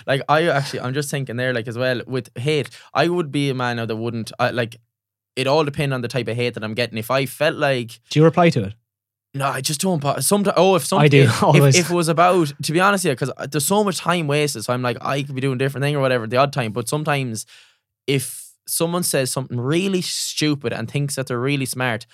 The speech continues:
Speaker 1: I, I, I, I just put them back in their box, like, to an extent,
Speaker 2: <laughs>
Speaker 1: because it's so annoying. Like, you know what I
Speaker 2: I
Speaker 1: mean?
Speaker 2: know.
Speaker 1: It's so annoying because they're, they're so adamant on this, and they're spreading their just stupid
Speaker 2: Misinformation.
Speaker 1: misinformation. But then I think, right, if I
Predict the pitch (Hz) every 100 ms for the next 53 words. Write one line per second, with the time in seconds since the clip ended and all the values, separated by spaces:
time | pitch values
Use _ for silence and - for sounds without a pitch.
0 | _ - 123 123 120 117 117 120 117 _
1 | - 117 117 127 123 113 113 117 113 120
2 | 113 120 127 - 135 127 - 139 220 143
3 | - - - 165 175 175 466 381 139 180
4 | 208 147 113 151 180 180 170 170 156 208
5 | 170 185 160 135 151 170 165 - 175 220
6 | 208 - 196 196 185 156 139 110 - -
7 | - - 143 143 - 165 175 185 160 151
8 | 139 - _ - 131 127 120 143 127 143
9 | 143 170 156 151 175 180 139 104 - -
10 | - 151 175 170 175 151 139 120 110 -
11 | _ _ _ 139 - 151 185 185 180 165